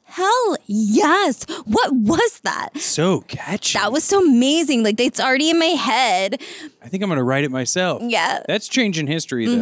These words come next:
Speaker 1: Mm-hmm, mm-hmm.
Speaker 2: Which, can we talk about how, like, MacGyver selectively wants to, like,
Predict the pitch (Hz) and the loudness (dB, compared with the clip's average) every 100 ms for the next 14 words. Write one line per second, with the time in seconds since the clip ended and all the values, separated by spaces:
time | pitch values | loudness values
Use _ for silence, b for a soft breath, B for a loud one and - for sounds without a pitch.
0 | 214 202 202 196 196 202 185 214 170 185 | -2 -2 -2 -2 0 0 0 -2 -2 -2
1 | 220 233 240 196 185 214 190 185 165 151 | -2 -2 -2 -4 -6 -6 -4 -4 -4 -4
2 | 139 110 101 - _ _ _ _ 120 131 | -4 -6 -8 -12 _ _ _ _ -6 -4
3 | 131 131 131 127 131 - 139 113 113 113 | -2 0 0 -2 -6 -4 -4 -4 -4 -6
4 | - 127 123 127 120 113 117 117 - 123 | -6 -6 -4 -4 -4 -6 -8 -8 -8 -6
5 | 120 123 113 104 107 104 | -4 -6 -8 -8 -6 -6